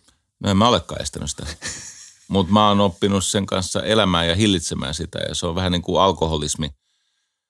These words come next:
tai heroiiniaddiktio, että se ei koskaan jätä ihmistä. Mutta jos päivittäin tekee työtä sen eteen, että pysyisi ihmisenä, niin ne oireet. Alkoholismi on muuten hyvä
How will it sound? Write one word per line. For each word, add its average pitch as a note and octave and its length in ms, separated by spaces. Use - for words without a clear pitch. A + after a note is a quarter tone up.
tai D2 480
heroiiniaddiktio, D2 1120
että - 140
se F#2 80
ei D#2+ 60
koskaan D#2 520
jätä G#2+ 320
ihmistä. A#1+ 680
Mutta D#2+ 460
jos D2+ 180
päivittäin D2+ 520
tekee C#2 240
työtä E2+ 420
sen - 200
eteen, D2+ 440
että G1+ 160
pysyisi C#2 420
ihmisenä, C#2 460
niin D2 200
ne D#2 80
oireet. E2+ 640
Alkoholismi A#2 540
on F#2 60
muuten F2+ 200
hyvä F#2+ 280